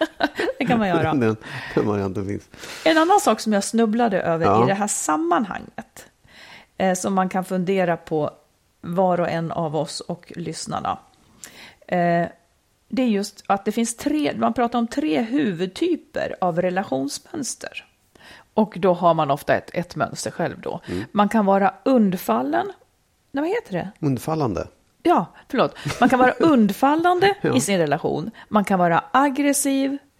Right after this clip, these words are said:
Speaker 1: eller man kan vara bestämd.
Speaker 2: Mm.
Speaker 1: Om man är undfallande så betyder det att man, så att säga, inte riktigt tar sig friheten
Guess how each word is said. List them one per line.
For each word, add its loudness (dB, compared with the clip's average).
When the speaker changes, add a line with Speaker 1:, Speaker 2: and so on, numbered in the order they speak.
Speaker 1:
eller 6
man 2
kan -2
vara 4
bestämd. -4
Speaker 2:
Mm. -6
Speaker 1:
Om 4
man 6
är 2
undfallande 0
så 4
betyder 0
det 0
att 0
man, 4
så 0
att 0
säga, 0
inte 2
riktigt -2
tar 4
sig 0
friheten 0